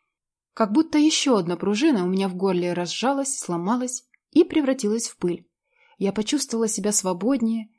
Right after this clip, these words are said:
и предложила Тиму несколько вариантов ужина и фуршетных закусок.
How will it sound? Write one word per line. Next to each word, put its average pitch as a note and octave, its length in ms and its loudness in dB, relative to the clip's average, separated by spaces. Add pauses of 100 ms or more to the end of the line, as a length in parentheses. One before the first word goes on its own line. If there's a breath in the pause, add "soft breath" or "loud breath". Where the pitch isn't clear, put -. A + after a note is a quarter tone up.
(120)
и B3 80 0
предложила C4+ 560 2
Тиму B3 240 0
несколько A#3 480 0
вариантов F3+ 540 -2
ужина B3 420 -2
и - 20 -4
фуршетных F#3 540 -6
закусок. F3+ 640 -10